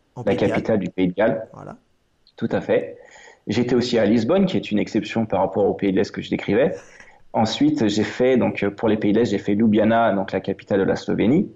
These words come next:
Speaker 1: Ouais.
Speaker 2: Euh, j'ai fait Sofia, la capitale de la Bulgarie. Euh, j'ai fait Kiev, la capitale de l'Ukraine, et Lviv, qui est aussi une ville d'Ukraine, euh, mais qui est à la frontière polonaise, en fait.
Speaker 1: Ok.
Speaker 2: Et donc, les... et pour parler des exceptions, alors,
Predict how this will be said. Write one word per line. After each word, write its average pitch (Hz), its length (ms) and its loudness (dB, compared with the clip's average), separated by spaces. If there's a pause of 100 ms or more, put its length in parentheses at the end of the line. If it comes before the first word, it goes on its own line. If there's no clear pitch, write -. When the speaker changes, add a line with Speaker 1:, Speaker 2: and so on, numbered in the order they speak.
(100)
Speaker 1:
Ouais. 110 500 -10
Speaker 2:
Euh, 101 160 2
j'ai 104 160 0
fait 101 180 -2
Sofia, 113 480 0
la 104 100 2
capitale - 340 -6
de 95 40 2
la 90 140 0
Bulgarie. 104 640 0 (160)
Euh, 95 120 -2
j'ai 92 140 -2
fait 95 200 -6
Kiev, - 580 -2
la 98 120 -2
capitale - 420 -4
de 95 80 0
l'Ukraine, 113 600 0
et 107 100 0
Lviv, 131 540 2 (340)
qui - 140 -4
est - 100 -4
aussi 127 300 2
une 101 440 2
ville 113 220 4
d'Ukraine, 113 560 2 (580)
euh, 95 220 2
mais 98 140 2
qui 101 280 2
est 104 140 2
à 104 80 0
la 95 100 2
frontière 110 520 -2
polonaise, 95 420 0
en - 80 -8
fait. - 320 -16 (180)
Speaker 1:
Ok. - 160 -18 (640)
Speaker 2:
Et 101 240 4
donc, 117 240 2
les... 104 160 4
et 104 260 2
pour 123 160 -2
parler 143 200 2
des 139 120 4
exceptions, 160 640 -2 (100)
alors, 95 400 0